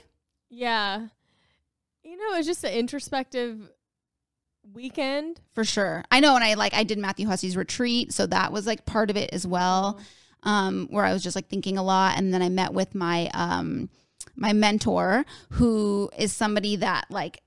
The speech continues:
Speaker 2: literally can breathe and speak life into me when I'm, like, gasping for air.
Speaker 1: Mm-hmm.
Speaker 2: Um, so that kind of was, like, what I really needed.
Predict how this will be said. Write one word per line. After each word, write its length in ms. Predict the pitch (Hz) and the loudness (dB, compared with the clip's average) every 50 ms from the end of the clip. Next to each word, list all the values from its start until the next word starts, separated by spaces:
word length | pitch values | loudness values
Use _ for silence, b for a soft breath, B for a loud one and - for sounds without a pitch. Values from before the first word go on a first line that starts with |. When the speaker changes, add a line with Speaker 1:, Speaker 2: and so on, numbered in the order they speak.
| _ _ _ _ _ _ _ - 208 190 _ - | _ _ _ _ _ _ _ -18 -18 -18 _ -12
Speaker 2:
literally 480 | 240 220 233 233 262 285 294 311 311 | -6 -2 2 4 4 4 4 2 0
can 240 | - - 262 226 208 | 2 2 2 2 2
breathe 480 | 170 - 214 233 233 240 202 214 208 - | 0 0 0 2 2 2 2 2 2 0
and 160 | - 208 214 | 0 -2 -2
speak 400 | - - - 202 196 196 170 - 190 | -2 -4 -4 -2 -2 -2 -2 -2 -2
life 300 | 185 180 185 185 180 196 | -2 0 0 -2 0 -2
into 220 | 208 208 - 220 | -2 0 0 0
me 180 | 220 220 233 233 | 0 2 0 0
when 160 | 208 190 180 | 0 -2 -2
I'm, 160 | 175 180 185 | -2 -2 -2
like, 220 | 185 165 147 - | -4 -6 -8 -6
gasping 480 | - - - 214 - - - 180 165 170 | -6 -6 -6 -6 -6 -10 -8 -8 -8 -8
for 220 | - - 180 - - - | -8 -8 -8 -8 -8 -6
air. 460 | 190 165 160 175 190 214 240 269 302 | -6 -4 -2 -2 0 0 0 -2 -4
Speaker 1:
Mm-hmm. 540 | - - - - 240 226 - - - - - | -6 -10 -20 -20 -20 -20 -20 -18 -8 -2 0
Speaker 2:
Um, 340 | 220 208 202 196 196 196 175 | 2 2 2 0 0 -2 -2
so 180 | - - 208 | 0 0 0
that 260 | 196 214 190 143 - - | 0 0 -2 -4 -4 -6
kind 200 | - 214 202 202 | -6 -4 -4 -4
of 80 | 190 | -6
was, 140 | 185 196 185 | -6 -6 -6
like, 160 | 220 - - 175 | -8 -8 -8 -6
what 140 | 185 190 | -6 -4
I 40 | 196 | -4
really 320 | 196 190 208 214 220 220 220 | -2 -4 -4 -4 -4 -2 -2
needed. 640 | 220 220 220 214 220 226 240 247 247 247 226 | -2 -2 -2 -2 -2 -2 0 0 -2 -2 -4